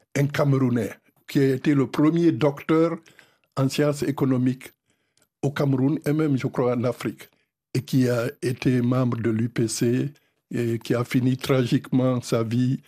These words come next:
dans les maquis camerounais à l'âge de trente-six ans. Il a été tué. Et c'était nos aînés. Donc, ils nous initiaient et nous étions là pour apprendre à leur côté.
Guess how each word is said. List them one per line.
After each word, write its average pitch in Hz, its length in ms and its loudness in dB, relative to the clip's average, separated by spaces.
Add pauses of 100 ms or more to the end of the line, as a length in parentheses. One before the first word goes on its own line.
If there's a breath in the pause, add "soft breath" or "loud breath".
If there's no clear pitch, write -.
(120)
dans 120 180 -2
les 123 140 0
maquis 123 360 0
camerounais 120 580 0
à - 120 -2
l'âge 120 280 -2
de 123 100 -2
trente-six 117 540 -2
ans. 104 80 0 (300 soft breath)
Il 120 120 -4
a 117 80 -2
été 110 240 -4
tué. 117 360 -2 (560 soft breath)
Et 143 80 -6
c'était 143 340 0
nos 135 180 2
aînés. 151 420 2 (840)
Donc, 131 320 -2
ils 120 100 2
nous 117 240 0
initiaient 127 640 2
et 117 480 -4 (160)
nous 123 240 -4
étions 123 480 -4 (320 soft breath)
là 123 240 -2
pour - 220 -4
apprendre 123 400 0
à 110 40 -2
leur 117 220 -2
côté. - 340 -6